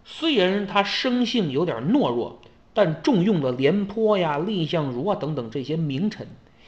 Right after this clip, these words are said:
倚仗其父亲创下的国力，还是个合适的守成之君啊，所以他适合守业。可是出乎意料，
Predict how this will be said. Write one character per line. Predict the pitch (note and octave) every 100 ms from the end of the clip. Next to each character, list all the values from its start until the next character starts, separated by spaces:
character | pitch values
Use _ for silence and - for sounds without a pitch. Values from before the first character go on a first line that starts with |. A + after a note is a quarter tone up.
| - - -
倚 | C#3+ D3 C#3
仗 | C#3+ A#3+ D#3+
其 | - - G3+
父 | A#3 - G4+ E3
亲 | - B2+
创 | B2+ G3
下 | D3+ F3
的 | B2+
国 | - B2 D3+
力， | A#3+ A3+ - - - - -
还 | - - C4+
是 | C#4 - G#3
个 | C#3+ C3+
合 | C3 - F3+ C#4+
适 | - A#3
的 | A#2 G#2+
守 | - - B2+ G#2+ A2
成 | C3+ E3 G#3+
之 | - A3+
君 | C#4 C#4 C#4 - - - -
啊， | C#3
所 | - - D#3 A#3
以 | B2+
他 | - G3+
适 | - F#3
合 | D3+ G#3
守 | - - - -
业。 | D3 A3 D#3 - - - - _ - - _ - -
可 | - C#3 A#2+
是 | - G#3+
出 | D#3 - D#4+ D#4+
乎 | E4 F4
意 | D#4
料， | D#4 F4+ -